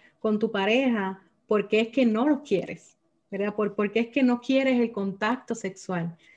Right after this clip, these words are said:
y que lleguen a un acuerdo. Y si tienen que buscar ayuda, pues entonces accedan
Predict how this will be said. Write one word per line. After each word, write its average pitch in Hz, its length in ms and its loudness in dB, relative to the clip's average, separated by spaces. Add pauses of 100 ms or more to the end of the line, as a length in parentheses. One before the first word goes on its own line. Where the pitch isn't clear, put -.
(220)
y 247 180 2
que 226 220 2
lleguen 254 580 4
a 202 100 -2
un 202 140 0
acuerdo. 226 600 0 (300)
Y 240 140 0
si 240 100 2
tienen 214 280 2
que 285 100 0
buscar 262 340 2
ayuda, 226 720 2
pues 214 140 0
entonces 208 600 -4 (500)
accedan 220 840 -2